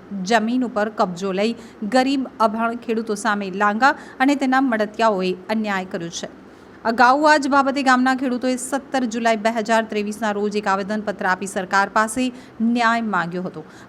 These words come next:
પરંતુ છેલ્લા નવ મહિનાથી કલેક્ટર કક્ષાએથી કરાયેલા એક્શન ટેકન રિપોર્ટ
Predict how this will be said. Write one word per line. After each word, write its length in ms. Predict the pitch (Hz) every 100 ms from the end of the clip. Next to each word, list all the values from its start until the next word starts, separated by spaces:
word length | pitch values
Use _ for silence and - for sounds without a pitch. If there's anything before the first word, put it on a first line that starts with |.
| -
પરંતુ 300 | 285 320 339
છેલ્લા 340 | 330 277 269
નવ 220 | 269 240
મહિનાથી 460 | 247 233 220 214 247
કલેક્ટર 460 | 220 202 196 269
કક્ષાએથી 840 | - - - - 202 214 214 - 180 - - -
કરાયેલા 580 | - 262 254 269 269 262 -
એક્શન 440 | 233 226 - 254 254
ટેકન 440 | 247 208 - 208
રિપોર્ટ 400 | 208 185 196 220